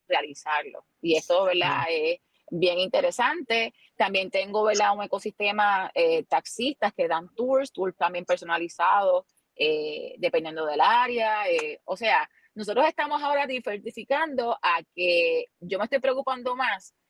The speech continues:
Speaker 1: que la limpieza, pues obviamente ya sabemos cómo se puede realizar y esto es,
Speaker 2: Ajá.
Speaker 1: eh, yo creo que no importando el lugar, es limpieza. Pero el Airbnb necesita también otros servicios personalizados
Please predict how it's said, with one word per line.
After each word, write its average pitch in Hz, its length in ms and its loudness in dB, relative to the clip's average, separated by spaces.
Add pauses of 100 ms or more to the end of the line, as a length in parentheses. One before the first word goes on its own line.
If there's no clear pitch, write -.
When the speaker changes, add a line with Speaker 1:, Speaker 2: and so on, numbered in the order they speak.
(1000)
Speaker 1:
que 277 200 4
la 185 120 4
limpieza, 247 400 -4
pues 196 160 -2
obviamente 196 540 -2
ya 165 160 2
sabemos 214 520 -2
cómo 165 280 0
se 180 100 -2
puede 180 160 -4
realizar 185 540 -2
y 160 300 -8
esto 180 260 0
es, - 240 2
Speaker 2:
Ajá. - 180 -4
Speaker 1:
eh, 147 400 -8
yo 165 100 -4
creo 180 160 2
que 180 80 0
no 165 60 -2
importando 185 420 -2
el 208 60 -4
lugar, 254 240 4
es 208 100 -2
limpieza. 180 540 -4 (560)
Pero 190 240 4
el 190 280 0
Airbnb 202 480 -2
necesita 214 440 -4
también 233 280 -4
otros 220 220 -6
servicios 247 360 -4
personalizados 196 1040 0